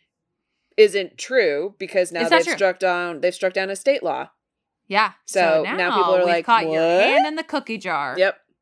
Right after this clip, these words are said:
Speaker 2: Mm-hmm. Quote, "If this decision does not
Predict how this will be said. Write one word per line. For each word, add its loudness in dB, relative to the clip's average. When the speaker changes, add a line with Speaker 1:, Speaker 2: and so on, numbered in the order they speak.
Speaker 2:
Mm-hmm. -12
Quote, 0
"If -6
this -6
decision -10
does -10
not -2